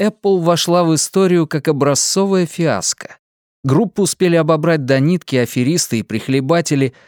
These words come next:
после чего всему предприятию наступил мучительный конец. Однако, к концу первого года она числила за собой достижения, которыми четверо ее владельцев, и один из них особенно,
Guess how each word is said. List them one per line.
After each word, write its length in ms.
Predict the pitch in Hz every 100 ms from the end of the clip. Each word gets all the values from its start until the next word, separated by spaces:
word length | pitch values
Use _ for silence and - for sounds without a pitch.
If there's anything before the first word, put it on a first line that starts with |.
| _
после 260 | 151 147 151
чего 280 | - 165 180
всему 340 | - 151 156
предприятию 800 | - 135 - 131 131 165 160 143
наступил 560 | 127 - 117 - 151
мучительный 760 | 139 120 - 123 - 123 113 107
конец. 720 | - 107 98 78 - - - _ _ _ _ _ _ _
Однако, 680 | 139 143 117 92 - 120 135 _ _
к 40 |
концу 360 | 147 143 - 220
первого 420 | 190 170 156 127
года 320 | 110 160 175
она 160 | 151 135
числила 540 | - 185 - 175 165
за 120 | 131
собой 360 | 127 131 117 160
достижения, 840 | 156 131 - 113 104 170 156 87 - - -
которыми 440 | - 113 165 175 156
четверо 460 | - 170 160 147
ее 220 | 135 147
владельцев, 840 | 120 117 104 120 185 - 87 - _ _
и 100 | 127
один 320 | 120 104 113
из 140 | 107 101
них 200 | 107 107
особенно, 680 | 95 - 170 127 95 65